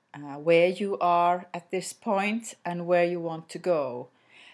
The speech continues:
and how that condition is supporting your, your future visions of where you want to go and where you want to be. So I have spent time with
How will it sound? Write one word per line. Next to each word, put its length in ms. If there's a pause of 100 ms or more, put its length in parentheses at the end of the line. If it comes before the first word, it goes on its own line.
(100)
and 140
how 400
that 400
condition 640
is 80
supporting 800
your, 400 (180)
your 220
future 460
visions 640
of 160
where 220
you 160
want 280
to 80
go 340
and 160
where 140
you 160
want 300
to 140
be. 360 (1800)
So 520 (320)
I 440
have 140
spent 460
time 480 (180)
with 280